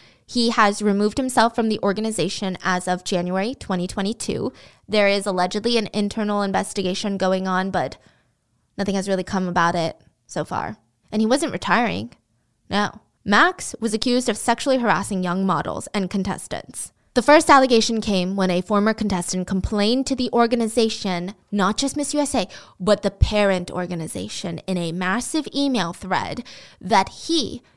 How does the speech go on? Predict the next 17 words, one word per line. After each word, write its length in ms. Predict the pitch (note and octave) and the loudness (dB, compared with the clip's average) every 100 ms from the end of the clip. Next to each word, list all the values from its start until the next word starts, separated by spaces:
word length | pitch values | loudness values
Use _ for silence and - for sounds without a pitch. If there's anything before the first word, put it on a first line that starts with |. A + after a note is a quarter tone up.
| - | -2
Max, 600 | A3 C#4 C#3+ - - - _ | 2 2 2 -4 -10 -12 _
the 140 | G3 G3+ | 0 4
vice 280 | B3 B3+ | 4 4
president, 680 | - D4 D4 G3 E3+ F#3 A#3 - - | 4 4 4 2 -2 -6 -10 -14 -12
had 180 | - A#3 | 0 2
invited 640 | A3+ G#3+ G3+ A3 C#4 D#4 | 2 0 0 0 0 -2
himself 560 | C#4 C4+ - F3+ F#3 - - | -2 -4 -4 -4 -6 -4 0
into 340 | C#4 D4+ D#4 D4 | 0 0 -2 2
her 160 | C#4+ | 2
hotel 540 | A#3 A#3+ A#3 - B3+ A3+ | 2 0 0 2 2 4
room 280 | G3 F#3 | 0 -2
during 340 | F#3 G#3+ C4+ D#4 | -2 0 0 0
the 80 | D4+ | -4
competition 960 | - C4+ C4+ C#4 E4+ F4 - G#3 F#3+ - - - - | -4 -4 -4 -4 -2 -2 0 0 -2 -6 -12 -18 -6
and 360 | A3+ A#3 A#3+ B3 - | 2 4 4 0 -4
kissed 440 | - F3 - - | 0 0 0 -6
her. 320 | - B1+ D#2+ | -4 -4 -6